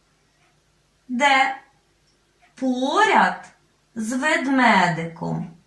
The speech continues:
Малята, а де ж мед? Молодці! Мед у баночці. А погляньте, де зайчик. Зайчик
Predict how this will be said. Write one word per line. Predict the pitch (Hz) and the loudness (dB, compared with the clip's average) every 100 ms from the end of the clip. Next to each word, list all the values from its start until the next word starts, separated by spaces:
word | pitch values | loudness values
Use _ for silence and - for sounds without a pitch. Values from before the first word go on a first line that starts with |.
| _ _ - - _ | _ _ -20 -20 _
Малята, | 240 311 320 262 220 - | -6 -2 0 2 2 4
а | 240 | 2
де | 214 294 427 | 2 2 0
ж | 427 440 480 | -2 -6 -2
мед? | 508 494 427 240 170 160 - - _ _ _ _ _ _ _ _ - | 0 0 0 0 0 -2 -10 -20 _ _ _ _ _ _ _ _ -4
Молодці! | 440 466 494 494 - - 440 415 277 175 - - _ | -2 0 0 -2 -10 -6 0 2 2 0 -4 -18 _
Мед | 233 269 294 349 403 403 - _ _ | 0 2 4 4 2 -2 -14 _ _
у | 349 359 339 | -4 -2 -2
баночці. | 247 220 320 349 359 370 370 349 214 185 170 160 - - - 160 151 143 - _ _ _ _ _ _ _ _ _ _ _ _ _ _ _ _ _ _ _ _ _ _ _ _ _ _ | -4 0 4 6 4 4 2 2 2 2 -2 -6 -10 -12 -14 -12 -10 -12 -16 _ _ _ _ _ _ _ _ _ _ _ _ _ _ _ _ _ _ _ _ _ _ _ _ _ _
А | 262 262 | 2 4
погляньте, | 262 254 247 294 523 539 523 - 175 165 - - 226 | 2 0 0 -2 -2 -4 -8 -8 -6 -6 -10 -12 -8
де | 202 262 311 330 | -2 -2 -2 0
зайчик. | 330 226 190 - - 190 - _ _ _ _ _ _ _ - | 2 2 -2 -6 -10 -12 -16 _ _ _ _ _ _ _ -10
Зайчик | 185 185 175 165 208 - - 466 508 | -4 0 2 2 0 -4 -6 -6 -8